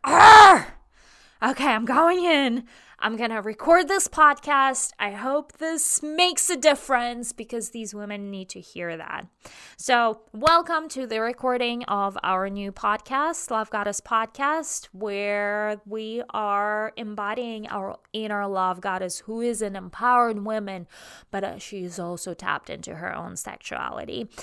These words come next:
And so, um, we are having, um, a post that, uh, you know, we are posting on, and,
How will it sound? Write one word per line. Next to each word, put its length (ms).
And 200
so, 720
um, 380
we 480
are 680
having, 720
um, 460
a 80
post 840
that, 800
uh, 100
you 120
know, 80
we 120
are 100
posting 760
on, 420
and, 300